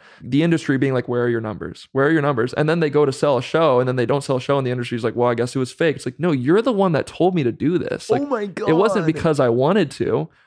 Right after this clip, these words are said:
Speaker 1: I didn't start putting my shit on TikTok 'cause I was, like, you know, praying for people to judge me in a comment section. Like, no, I was doing it 'cause I felt like I had to, you know?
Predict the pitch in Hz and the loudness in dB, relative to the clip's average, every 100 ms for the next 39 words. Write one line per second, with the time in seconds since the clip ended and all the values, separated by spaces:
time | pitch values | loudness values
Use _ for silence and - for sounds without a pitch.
0 | _ 214 196 143 - 165 147 135 139 127 | _ -2 0 -2 0 0 2 0 -2 -2
1 | - 135 143 127 135 117 120 113 - _ | -4 -2 -2 0 0 0 0 -2 -4 _
2 | 120 120 _ - 135 117 - - 156 151 | -16 -16 _ -4 -2 -2 -4 0 2 2
3 | 135 131 131 139 127 120 117 120 131 120 | 0 -4 -2 -2 0 0 2 0 0 -4
4 | - 123 147 135 - - - - 139 - | -2 -2 0 -2 -6 -10 -8 -10 -10 -14
5 | - - - 175 190 202 147 147 135 175 | -18 -14 -6 -2 0 2 2 0 0 0
6 | 165 147 151 147 - 147 135 147 156 185 | 0 0 -2 0 0 0 2 0 0 -2
7 | 151 - - - - - _ _ - 131 | -4 -4 -4 -6 -10 -20 _ _ -6 -2
8 | 127 156 | -2 -4